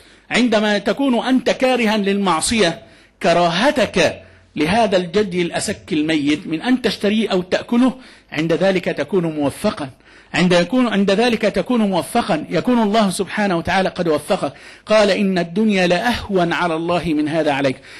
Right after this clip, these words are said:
فمن يشتري هذا؟ من يشتري هذا؟ من يقبل على المعصية؟ ولذلك قال الله سبحانه وتعالى: "ولا يغتب بعضكم بعضا،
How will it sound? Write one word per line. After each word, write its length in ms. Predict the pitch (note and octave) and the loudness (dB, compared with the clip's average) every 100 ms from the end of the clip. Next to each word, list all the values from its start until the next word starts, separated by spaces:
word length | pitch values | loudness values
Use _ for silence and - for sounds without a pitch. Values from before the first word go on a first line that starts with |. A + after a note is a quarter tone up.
| - | -20
فمن 320 | - F3 B3 B3 | -2 2 4 4
يشتري 520 | G#3 - G#3+ G3 E3 | 2 0 0 0 0
هذا؟ 480 | E3+ D#3+ D#3 D3 - _ | 2 2 2 0 -4 _
من 200 | E3+ F#3+ | 0 2
يشتري 420 | E3 - D#3 D#3 | 0 -2 -2 0
هذا؟ 180 | C#3+ C#3+ - - | 0 -2 -8 -10
من 280 | - A3 C4 | 0 4 4
يقبل 320 | D4 B3 A#3 F3 | 2 2 0 2
على 220 | G3 G3+ | 2 2
المعصية؟ 600 | G3 E3 D#3 F#3+ E3 B2+ - _ | 0 -2 0 0 0 -2 -12 _
ولذلك 480 | B2+ D#3+ A3 C4 A#3+ | 0 2 2 2 0
قال 260 | A3+ C4 A#3 | -2 0 0
الله 340 | G#3+ A3+ A3 | 2 2 2
سبحانه 520 | G3+ F3+ - G#3+ F#3+ | 0 -4 -2 0 0
وتعالى: 340 | F#3 F3 G3 F3+ | -2 -2 0 2
"ولا 340 | F#3+ G3+ G3+ | 2 4 4
يغتب 800 | G3 A3 G#3 G3 - A3 F#3+ F3 | 4 2 0 -4 -2 0 0 -2
بعضكم 680 | A3 G3 F#3 G#3 - G#3+ G3 | 0 0 0 -4 -2 -2 2
بعضا، 640 | G3+ E3 E3 D3+ C3+ - | 2 2 2 2 0 -4